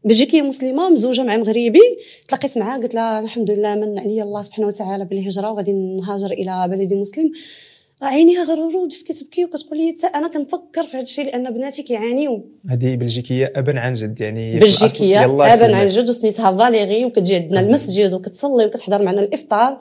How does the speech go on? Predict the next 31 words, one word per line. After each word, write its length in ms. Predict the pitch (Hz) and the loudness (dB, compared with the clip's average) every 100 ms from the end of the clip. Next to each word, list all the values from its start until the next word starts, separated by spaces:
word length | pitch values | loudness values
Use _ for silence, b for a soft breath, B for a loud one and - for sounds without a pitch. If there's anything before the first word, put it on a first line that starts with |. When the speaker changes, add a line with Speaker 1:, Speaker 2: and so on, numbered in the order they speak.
| B B B B B | B B B B B
Speaker 1:
وقالت 240 | - 220 | -2 2
لي 140 | 220 208 | 6 6
باللي 240 | 220 220 | 6 2
بناتي 420 | 196 247 262 226 | 2 2 2 -2
كيعانيو 640 | 214 202 190 214 277 285 208 | 0 2 4 4 4 2 2
هنايا 480 | 208 196 196 220 202 | 0 0 -2 -4 -6
معاناه 440 | 202 185 208 254 | -4 -2 -2 -2
في 140 | 247 214 | -2 -2
المدرسه 380 | 208 208 208 208 | 0 0 -2 -2
البلجيكيه 560 | 196 190 247 - 214 | 0 -2 -4 -4 -4
وفي 160 | 202 202 | -2 -2
الجامعه 420 | 180 240 269 214 | 0 2 0 -2
البلجيكيه 680 | 208 190 185 220 214 262 302 B B | -4 -4 -6 -4 2 2 0 B B
لانهم 480 | 196 233 233 233 214 | 0 2 2 2 0
لا 280 | 208 254 302 | 0 2 2
يقبلون 500 | 302 226 233 254 208 | 2 0 2 0 -2
بالاخر 500 | 202 180 180 160 - _ _ _ - | -2 -4 -10 -12 -16 _ _ _ 2
مختلف 460 | 208 - 214 196 170 | 4 6 2 -2 -4
عنهم. 320 | 165 156 156 - _ _ _ _ _ 110 | -8 -8 -10 -16 _ _ _ _ _ -14
Speaker 2:
عجيب. 300 | 107 117 123 _ _ - | -12 -12 -16 _ _ -6
Speaker 1:
آه، 220 | 165 160 170 | -6 -4 4
نعم. 280 | 214 196 269 | 4 6 2
وكتقول 320 | 262 - 208 | 0 0 2
لي 140 | 220 | 2
انا 120 | 226 | 2
دابا 200 | 226 233 | -2 -2
حاليًا 380 | 233 247 269 240 | -2 -2 0 0
انا 260 | 226 214 254 | 0 0 -2
والاب 300 | 240 226 175 | -2 -6 -4
ديالهم 360 | 180 202 262 | -2 0 -2
كنفكروا، 420 | 247 214 262 277 | -2 -4 -4 -6